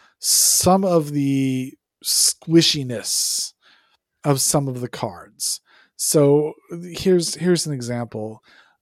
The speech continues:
The Wind Knight is one. Uh, I, I think it's the Wind Knight or,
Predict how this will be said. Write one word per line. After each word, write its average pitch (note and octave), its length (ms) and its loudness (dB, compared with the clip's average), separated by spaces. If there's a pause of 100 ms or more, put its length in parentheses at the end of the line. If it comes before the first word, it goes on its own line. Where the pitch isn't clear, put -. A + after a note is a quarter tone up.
(120)
The C#3+ 480 4
Wind C#3+ 480 2
Knight G2+ 440 -12 (440)
is B2 200 -2
one. G#2 440 -8 (760)
Uh, D3 280 2
I, B2 220 -8
I B2 120 -16
think - 380 -14
it's - 140 -16
the A#2 180 -8
Wind B2 380 -6
Knight E3+ 360 -8
or, G#2+ 260 -18